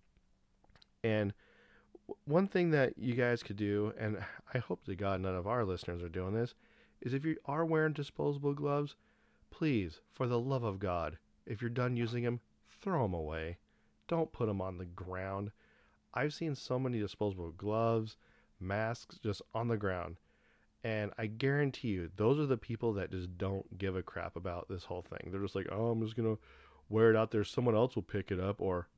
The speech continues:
"Hey, if I leave it on the ground, it'll create a job." You know, y-, you guys need to be, we're better than this as people.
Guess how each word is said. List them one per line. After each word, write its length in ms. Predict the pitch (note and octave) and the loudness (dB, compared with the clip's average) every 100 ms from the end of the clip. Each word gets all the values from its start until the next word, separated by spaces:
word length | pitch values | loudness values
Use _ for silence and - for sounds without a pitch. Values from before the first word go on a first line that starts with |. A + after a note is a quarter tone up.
| - | -4
"Hey, 140 | A#2 G#2+ | 2 2
if 140 | - | 2
I 40 | |
leave 220 | G#2 A2 A2 | 2 2 2
it 60 | |
on 60 | G#2+ | 0
the 80 | G2 | 0
ground, 320 | G#2 A2+ G#2+ | 0 2 2
it'll 200 | A2 G#2 | 0 0
create 540 | - - G2 G2+ G#2+ F#2+ | -2 -8 -2 0 0 -2
a 100 | F2+ | -6
job." 560 | E2+ G2+ A2 F2+ F#2+ - _ _ _ - _ _ | -4 -4 -2 -4 -6 -10 _ _ _ -20 _ _
You 120 | - G#2+ | -4 0
know, 160 | G#2+ | 0
y-, 80 | G2+ | 0
you 360 | A#2 G#2+ A2 A2+ | -4 -8 -4 0
guys 400 | C3 B2+ B2 G#2+ | 2 2 0 -2
need 260 | G#2 A2 G#2 | -2 -2 -2
to 80 | |
be, 160 | G2 G2 | -4 -4
we're 120 | A2 B2 | 0 0
better 280 | A2+ A2 | 2 2
than 160 | A#2 A2+ | 2 0
this 180 | A#2 A#2+ | -2 -2
as 100 | A#2 | -6
people. 420 | A#2+ A#2+ B2+ B2+ | -6 -4 -4 -6